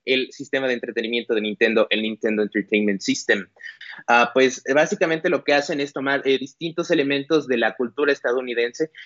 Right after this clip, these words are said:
Eh, ya para ese entonces habían nacido las V H S, estos cassettes que son los, eh, pues, precursores del D V D, del Blu-ray, y pues básicamente también habían tenido un auge impresionante, estaban desafiando la industria del cine, ¿no?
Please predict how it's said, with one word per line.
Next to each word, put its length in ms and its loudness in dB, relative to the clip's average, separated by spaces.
Eh, 240 6
ya 120 6
para 140 4
ese 120 0
entonces 440 -4
habían 300 -2
nacido 400 0
las 200 0
V 140 4
H 400 2
S, 300 -2
estos 460 0
cassettes 400 0
que 160 2
son 240 0
los, 320 0
eh, 320 2
pues, 160 -2
precursores 800 2
del 160 2
D 80 4
V 100 4
D, 160 4
del 100 -2
Blu-ray, 440 0
y 100 -6
pues 180 4
básicamente 600 0
también 400 -4
habían 240 -2
tenido 240 -4
un 100 -2
auge 260 -2
impresionante, 1000 0
estaban 420 0
desafiando 640 -8
la 100 -4
industria 440 -6
del 160 -4
cine, 260 -2
¿no? 160 -2